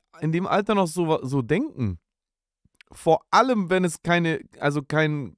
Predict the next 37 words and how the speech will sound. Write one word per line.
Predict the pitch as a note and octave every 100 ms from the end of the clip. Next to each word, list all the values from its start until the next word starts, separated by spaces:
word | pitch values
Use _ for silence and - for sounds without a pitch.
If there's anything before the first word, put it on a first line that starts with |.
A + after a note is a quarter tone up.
| -
keine | D3+ D3
Grundlage | C#3 B3 C#4 D#3+ B2+
dafür | A#2 - G2+
gibt. | F#2+ -
Ich | C3 E3+
hab | E3+
ja |
vorher | C#3+ F#3
schon | - A3
mal | F#3
gesagt, | A#2+ G#2+ F2+ - - -
wenn | C3 D3+
Roos | F3+ C4+ A#3+
schon | - F3 D#3
so | E3
angefangen | - C4+ C#4 F3+ F3 D#3+
hätte, | C#3 B2 A2 G2+ - - -
„Ich | A2+ -
werd | - - D#3+
dich | B2+ G3+
ab | D#3 - _ _ _ F3
und | D#3+
bla | F3+ F#3+
bla | F#3 E3+
bla“, | E3 D3 B2+ _ _ -
wenn | C3 D#3+
du | E3
dann | G#3+ C4+ D4+
so | B3 A#3
reagierst, | F#3 F3 D3+ C3+ C#3 B2+ -
okay, | A3 G#3 D4+ D4
nochmal | C#4+ D4+ D4 A#3 F#3
was | E3 -
anderes. | C#3 B2+ G#2+ G#2 -
Ist | G#3 C4
ja |
okay, | B3 A3 B3 C4